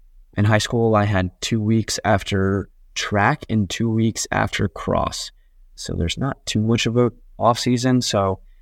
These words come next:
honestly, if you're just taking that much time off, eat whatever. Unless you're, like, a hyper elite athlete, it makes no difference. But for someone who is injured or just takes more time off in the off season,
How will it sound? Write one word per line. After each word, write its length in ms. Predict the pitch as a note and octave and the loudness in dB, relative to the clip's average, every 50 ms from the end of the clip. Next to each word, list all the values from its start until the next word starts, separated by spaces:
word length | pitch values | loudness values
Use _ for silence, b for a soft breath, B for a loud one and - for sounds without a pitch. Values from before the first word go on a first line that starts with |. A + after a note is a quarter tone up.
| - - - - | -20 -20 -12 -2
honestly, 400 | - G2+ A2 A2 G#2+ - - A2+ | 2 2 4 4 2 0 0 -2
if 40 | G2 | 0
you're 120 | G#2+ G#2+ F#2+ | 0 0 2
just 220 | - A#2 - - | 2 0 0 0
taking 280 | - F#2+ G2 - G2+ G2+ | -2 -2 -2 0 0 2
that 180 | G2+ F#2+ F2+ | 2 2 2
much 160 | F#2+ F#2+ - | 0 -2 -2
time 240 | - - F#2 F#2+ G2+ | -2 0 0 2 2
off, 400 | G2 G2+ G#2 G2+ - - - _ - - | 2 2 2 2 0 -6 -14 _ -8 -4
eat 160 | G2+ G#2 F#2 | -4 -2 -2
whatever. 540 | F#2 F2+ E2 D#2+ D#2+ D2 E2 E2 D#2+ - - - - | -2 -4 -4 -4 -4 -2 -2 -2 -2 -4 -8 -8 -4
Unless 300 | F#2+ F#2 F#2 F2+ - - | -2 0 0 0 0 0
you're, 120 | F#2+ F2+ | 0 2
like, 300 | E2+ F2 E2 E2 - - - | 2 2 0 0 -2 -2 0
a 60 | F2+ | 0
hyper 460 | D#2+ - - D#2 E2 F2 - F#2+ F#2+ | 0 0 -2 -2 -2 0 2 2 2
elite 260 | F2 E2+ F2 F2 D#2+ | 2 2 2 2 0
athlete, 460 | - E2 E2 F2 - - D#2+ D2+ - | 0 0 -2 -2 -2 -2 -2 -2 -2
it 200 | C#2+ C#2+ - - - - | -4 -6 -6 -6 -2 0
makes 420 | G2+ F2+ F2 E2+ - - - - _ _ _ - | 2 2 2 0 -2 -6 -10 -12 _ _ _ 2
no 280 | G2+ G#2 G2+ F2 D#2+ | 4 6 6 4 2
difference. 640 | D#2+ E2+ - - - D#2+ D2+ G2 F#2 - - - - - | 0 -2 -4 -4 -2 -4 -4 -4 -4 -6 -8 -10 -10 -2
But 340 | G#2+ A2+ G#2+ G#2+ G#2 - - _ - | 2 2 2 2 2 -2 -6 _ -14
for 160 | - - A2+ | -6 -4 -4
someone 840 | F#2+ - - - A2+ A2 A2 G#2 G#2 G#2 G#2 G#2 G2+ G#2 G#2 - - - _ _ _ - - - - | -4 -2 0 2 2 4 4 4 4 4 4 4 4 4 2 0 -2 -8 _ _ _ -20 -20 -16 -4
who 180 | - A2+ G2+ G2+ | -2 0 2 2
is 140 | F#2+ - - - | 2 0 0 2
injured 500 | C#3 D3+ C#3 C3 C#3+ C#3+ C#3+ C#3 C3+ C#3 - _ _ _ | 2 2 4 4 4 4 2 2 0 -4 -10 _ _ _
or 480 | - A2 A2 G#2 G#2+ G#2+ G#2+ G#2+ G#2 G2+ | -4 -2 0 0 2 2 2 2 0 0
just 260 | - A2 G#2 - - | 0 0 -2 -2 -2
takes 240 | - A#2 G2+ - - | -2 -2 -2 0 -2
more 140 | A2+ F#2+ F#2 | -2 -2 -2
time 300 | - - E2 F2 E2+ - | 0 0 0 0 -2 0
off 260 | F#2+ A2+ B2 B2 D3 | 0 0 0 0 0
in 60 | C#3 | 0
the 100 | C3 B2+ | 0 2
off 180 | C3+ C3+ C#3 C3 | 2 2 2 0
season, 480 | - C#3 C3+ C3+ A#2+ C3 C3+ C3+ C3+ | 0 -2 -2 -2 0 0 0 0 0